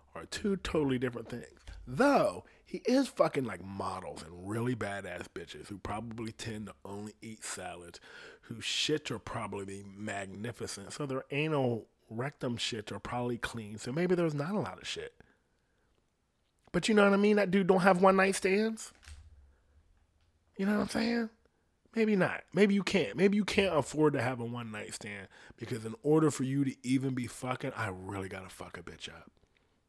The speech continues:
I need to fuck somebody up like I was fucked up or I won't get off.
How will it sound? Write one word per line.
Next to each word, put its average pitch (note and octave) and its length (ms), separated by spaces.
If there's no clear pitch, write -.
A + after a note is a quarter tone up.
I C#3+ 140
need D#3 140
to C#3 80
fuck - 320
somebody A2 480
up F#2 260
like E2 200
I B2 220
was A#2 200
fucked - 400
up E2+ 320
or G2 180
I A#2+ 200
won't B2 280
get G2+ 160
off. - 440